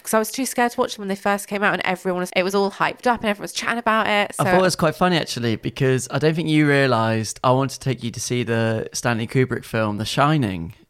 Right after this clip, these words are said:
Speaker 2: And I don't think
Speaker 1: Yeah.
Speaker 2: you realised it was a horror film.
Speaker 1: Uh, we saw it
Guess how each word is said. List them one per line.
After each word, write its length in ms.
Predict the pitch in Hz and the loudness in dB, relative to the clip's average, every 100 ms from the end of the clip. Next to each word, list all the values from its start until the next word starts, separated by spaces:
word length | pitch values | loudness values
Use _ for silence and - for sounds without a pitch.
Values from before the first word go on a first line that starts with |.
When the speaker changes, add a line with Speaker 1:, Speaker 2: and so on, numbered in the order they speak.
| - | -4
Speaker 2:
And 240 | 113 107 | 0 0
I 60 | 110 | 0
don't 120 | 139 | 0
think 160 | - 139 | -2 0
Speaker 1:
Yeah. 40 | |
Speaker 2:
you 60 | 139 | 2
realised 240 | 135 127 | 2 0
it 40 | 127 | -2
was 100 | 123 | 2
a 40 | |
horror 260 | 151 151 123 | 4 2 2
film. 440 | - - 135 107 - | -4 -2 -2 -2 0
Speaker 1:
Uh, 180 | 294 294 | 0 0
we 100 | 294 | -2
saw 340 | - 349 370 359 | 0 0 2 2
it 260 | 208 - | 0 0